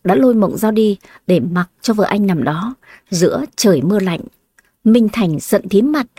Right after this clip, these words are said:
anh quay lại bảo luật sư Nam, "Tại sao cô ta lại bao che cho bạn trai của mình như vậy hả? Ở phiên tòa, cô ta nhận tất cả lỗi lầm và cô ta không hề nhắc tới bạn trai của mình.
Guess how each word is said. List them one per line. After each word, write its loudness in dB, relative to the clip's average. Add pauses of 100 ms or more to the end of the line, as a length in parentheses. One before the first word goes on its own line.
(280)
anh 2
quay 0
lại -2 (100)
bảo -2
luật 0
sư -2
Nam, 0 (500)
"Tại -4
sao -2 (340)
cô 2
ta 2
lại -2
bao 2
che 0
cho -4
bạn -4
trai 0
của 0
mình 2
như 2
vậy 0
hả? -2 (340)
Ở 0
phiên 0
tòa, 0
cô 0
ta 2
nhận 2 (100)
tất -6
cả 0
lỗi 0
lầm 2 (340)
và 0
cô -2
ta -2
không 2
hề 6
nhắc 2
tới 0
bạn -2
trai 0
của 0
mình. 4